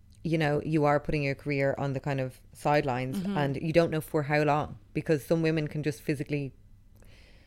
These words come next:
Speaker 1: just not go back to work. Some women, they are like, "Three months,
Speaker 2: Yeah.
Speaker 1: I'm back at it," but some women would suffer postnatal depression or
Speaker 2: Yeah.
Speaker 1: have a really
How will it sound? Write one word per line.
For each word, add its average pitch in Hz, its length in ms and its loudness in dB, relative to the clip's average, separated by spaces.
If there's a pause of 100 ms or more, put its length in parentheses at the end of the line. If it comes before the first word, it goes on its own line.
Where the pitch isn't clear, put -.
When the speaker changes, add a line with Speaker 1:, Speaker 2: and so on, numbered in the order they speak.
(140)
Speaker 1:
just - 280 -2
not 165 440 2
go 160 140 4
back 147 240 2
to 135 100 -6
work. 151 220 0
Some 233 200 6
women, 247 360 6 (580)
they 165 100 2
are 160 140 4
like, 147 180 2
"Three 190 220 4
months, 180 260 2
Speaker 2:
Yeah. 226 220 2
Speaker 1:
I'm 165 100 2
back 160 220 4
at 151 140 6
it," 147 100 0
but 147 160 -2
some 185 220 0
women 170 380 0 (260)
would 160 180 -2
suffer 151 240 -4
postnatal 139 400 -6
depression 143 500 -4
or 147 220 0
Speaker 2:
Yeah. - 60 0
Speaker 1:
have 143 160 2
a 139 60 -2
really 147 420 -2